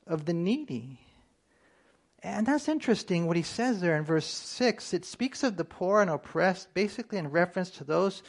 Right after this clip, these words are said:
who have suffered wrong in their life. You know, and they've been wronged by their enemies. And he mentions the poor and needy, that they're gonna walk all over their enemies. They're actually gonna trample them underfoot.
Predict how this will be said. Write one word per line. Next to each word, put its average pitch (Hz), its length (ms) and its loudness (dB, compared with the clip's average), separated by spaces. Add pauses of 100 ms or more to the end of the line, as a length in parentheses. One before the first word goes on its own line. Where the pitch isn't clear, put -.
(340)
who 214 100 6
have 180 160 10
suffered 226 520 4
wrong 160 840 0
in 147 360 -4
their 147 200 6
life. 120 920 -4
You 156 100 -10
know, 190 280 0
and 170 280 -6
they've 180 200 2
been 175 240 -2
wronged 208 440 4 (380)
by 190 140 8
their 175 240 4
enemies. 160 800 0 (160)
And 143 180 -4
he 165 160 -4
mentions 175 560 0
the 156 100 -2
poor 175 320 0
and 165 120 -2
needy, 208 240 2
that 156 180 -2
they're 180 120 0
gonna 196 200 0
walk 180 440 -2
all 170 220 4
over 170 600 2 (420)
their 160 260 0
enemies. 196 480 0
They're 208 160 6
actually 208 420 2
gonna 180 200 0
trample 190 720 -2
them 160 300 -4
underfoot. 170 800 -8